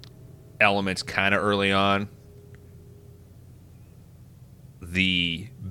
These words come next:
big climactic fight, I would say, like, the stereotypical, you know, this thing's gotta end, end at blows in the third act, is super Raimi. You,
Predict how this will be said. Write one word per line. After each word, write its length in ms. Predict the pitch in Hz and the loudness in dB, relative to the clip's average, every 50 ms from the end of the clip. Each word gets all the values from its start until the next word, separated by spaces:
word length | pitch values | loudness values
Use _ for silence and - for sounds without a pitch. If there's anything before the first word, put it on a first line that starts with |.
| 87 - | -6 2
big 300 | - 113 113 120 117 - | 6 6 6 6 4 0
climactic 1120 | - - - 98 104 95 90 90 90 90 95 95 - - - 123 123 - - - - - - - - | -6 -2 2 2 2 2 2 2 2 2 2 0 -2 -2 0 0 0 0 -2 -10 -14 -14 -20 -20 -20
fight, 680 | - - - - - 120 120 135 139 - - - - - - - - - - - | -16 -12 -6 2 4 4 4 4 2 -2 -8 -10 -10 -12 -20 -20 -20 -20 -16 -6
I 120 | - 117 113 | 0 0 2
would 180 | 117 120 110 | 2 2 0
say, 260 | - - 120 117 120 113 | 4 6 6 8 8 8
like, 200 | 104 90 - - | 6 6 4 0
the 80 | 90 | -4
stereotypical, 960 | - - 104 95 92 90 82 - - 92 - - - - 90 87 85 82 - - | 0 4 4 6 6 4 2 2 0 0 0 -2 0 2 4 4 4 2 -2 -4
you 60 | 90 | -6
know, 120 | 82 80 | -4 -4
this 140 | 80 80 - | -4 -4 -4
thing's 200 | - 87 80 - | -4 -4 -4 -2
gotta 300 | - 92 82 80 78 - - - - - - - - - - - - | 0 0 0 0 -2 -4 -6 -12 -20 -20 -20 -20 -20 -20 -18 -8 0
end, 440 | 101 95 90 87 78 85 - - - - - - - - - - - - - - - - - | 0 2 2 0 -4 -8 -12 -14 -16 -16 -18 -20 -20 -20 -20 -20 -20 -20 -20 -20 -8 0 4
end 200 | 113 110 104 101 | 4 4 6 4
at 140 | 95 85 80 | 2 2 2
blows 400 | 98 87 92 95 95 95 95 95 | 2 6 6 8 8 6 4 2
in 100 | 87 87 | 0 -2
the 80 | 85 | -2
third 260 | - - 101 98 90 | 2 2 4 4 6
act, 460 | 90 90 92 101 107 - - - - - - - - - - - - - - - - - - - | 6 6 6 4 2 0 -6 -20 -20 -20 -20 -20 -20 -20 -20 -20 -20 -20 -20 -20 -20 -18 -8 -2
is 340 | 101 98 90 87 - - - - - - - | 2 2 2 2 2 -2 -6 -10 -20 -10 -6
super 600 | - - - - - - - 117 98 - 87 73 | -4 -2 0 0 0 2 2 2 2 2 -2 -4
Raimi. 360 | - - 60 - - - - - - - - - - - - - - - - - - - - - - - - - - - | -4 -6 -12 -12 -12 -16 -20 -20 -20 -20 -20 -20 -20 -20 -20 -20 -20 -20 -20 -20 -20 -20 -20 -20 -20 -20 -20 -20 -12 -4
You, 200 | 98 92 92 | -2 -2 -2